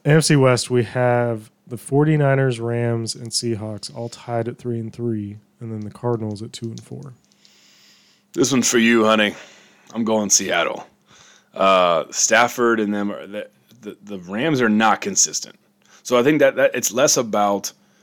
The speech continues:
Speaker 2: right now for me, it's less about some high-powered offense that just sh-, flashy. No, like, the Seattle is doing things. They're getting a hundred-yard rusher. Geno's not making mistakes, and they're winning ball games. And Stafford looks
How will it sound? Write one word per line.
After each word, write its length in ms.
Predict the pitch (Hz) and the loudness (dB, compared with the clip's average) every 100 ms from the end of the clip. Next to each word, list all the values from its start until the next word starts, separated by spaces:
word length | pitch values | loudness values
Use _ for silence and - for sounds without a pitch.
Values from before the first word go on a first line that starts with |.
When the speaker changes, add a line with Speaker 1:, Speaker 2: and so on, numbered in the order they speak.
| _ _ _ _ | _ _ _ _
Speaker 2:
right 180 | 120 123 | 2 4
now 140 | 113 | 2
for 180 | 110 104 | 2 0
me, 140 | 104 101 | 0 0
it's 140 | 82 | 0
less 200 | 104 104 | 0 0
about 540 | 101 92 92 90 - | 0 2 2 0 -2
some 140 | - 101 | -6 -6
high-powered 560 | 107 107 104 98 95 | 0 -2 0 0 0
offense 460 | 87 95 - 95 92 | 2 0 0 -4 -4
that 80 | 92 | -6
just 180 | 85 - | -4 0
sh-, 180 | - - | 0 -2
flashy. 600 | - 117 104 101 107 92 | -6 -2 0 0 -2 -4
No, 240 | 90 98 | -4 -4
like, 140 | 87 95 | -4 -8
the 80 | 101 | -10
Seattle 560 | - 104 110 131 127 | -6 -4 0 2 2
is 120 | 101 | 0
doing 340 | 95 107 107 101 | -2 -2 0 -2
things. 440 | 104 101 98 - - - _ | -2 -2 -2 -6 -10 -20 _
They're 120 | - 92 | -10 -2
getting 200 | 110 95 | 0 0
a 40 | |
hundred-yard 420 | 101 113 117 113 | -2 2 4 4
rusher. 460 | 110 110 - 110 - _ _ _ _ _ _ | 4 2 2 -4 -8 _ _ _ _ _ _
Geno's 320 | 113 117 101 | -2 0 2
not 180 | 110 101 | 0 2
making 260 | 120 120 117 | 0 0 -2
mistakes, 480 | 107 107 104 95 - - | -2 -2 -2 -6 -12 -2
and 100 | 107 | 0
they're 80 | 92 | 0
winning 340 | 90 101 90 | -2 -4 -2
ball 220 | 85 82 | -4 -4
games. 380 | - 67 58 - _ _ _ _ | -6 -16 -16 -20 _ _ _ _
And 360 | 101 101 92 - | -2 -2 0 -2
Stafford 500 | - 104 113 117 95 | 0 0 0 -2 -2
looks 340 | 101 104 | -4 -6